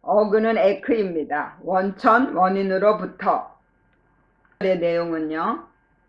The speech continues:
신랑이 더디 왔다. 영적인 말씀이 내 위에 오실 때까지 나를 낮추고 더 겸손하게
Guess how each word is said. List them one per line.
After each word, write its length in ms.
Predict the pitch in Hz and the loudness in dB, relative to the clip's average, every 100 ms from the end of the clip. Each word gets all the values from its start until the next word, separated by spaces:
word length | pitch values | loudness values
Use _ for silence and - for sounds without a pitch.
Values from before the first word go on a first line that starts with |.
| _ _ _ | _ _ _
신랑이 640 | - 262 262 233 202 214 | -12 -2 4 4 4 -2
더디 340 | - 180 175 220 | -2 -4 -2 4
왔다. 680 | 220 - - 160 127 101 - _ _ _ _ _ _ _ _ | 4 4 2 0 0 -2 -16 _ _ _ _ _ _ _ _
영적인 540 | 180 208 233 220 214 190 | -4 0 4 4 4 4
말씀이 540 | 185 208 - 202 196 | 2 2 -2 -6 -2
내 260 | 196 196 190 | 0 0 0
위에 160 | 196 | 0
오실 440 | 190 170 180 214 - | 0 0 -4 -6 -4
때까지 920 | 185 - 175 170 - 226 214 143 - _ _ _ _ _ _ _ _ _ | -6 0 0 0 -2 -2 -2 -4 -14 _ _ _ _ _ _ _ _ _
나를 400 | 175 185 190 202 | 0 2 2 2
낮추고 880 | 196 190 - - 180 185 226 330 - _ _ _ _ _ | 4 4 0 -10 -2 0 0 -4 -14 _ _ _ _ _
더 300 | - 208 233 | 0 4 4
겸손하게 1120 | - 175 185 190 220 185 165 156 165 240 320 | 2 -4 -4 -2 -2 0 -2 -2 -4 -4 -8